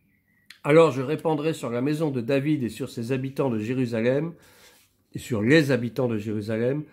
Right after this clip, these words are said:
un esprit de grâce et de supplication. Ils tourneront les regards vers moi, vers celui qu'ils ont transpercé. Ils pleureront sur lui comme on pleure sur un fils unique. Ils pleureront amèrement sur lui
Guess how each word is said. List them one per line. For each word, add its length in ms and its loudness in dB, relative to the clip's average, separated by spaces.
un 120 2
esprit 360 2
de 100 0
grâce 680 -2
et 80 -2
de 120 0
supplication. 1040 -2
Ils 200 0
tourneront 540 4
les 100 2
regards 420 0
vers 220 -2
moi, 560 2
vers 180 -4
celui 380 0
qu'ils 280 -4
ont 80 0
transpercé. 1000 -8
Ils 220 6
pleureront 600 8
sur 240 -2
lui 180 0
comme 180 2
on 100 2
pleure 400 2
sur 200 -6
un 100 -2
fils 360 -8
unique. 500 -4
Ils 200 -2
pleureront 720 4
amèrement 580 4
sur 280 -4
lui 340 -2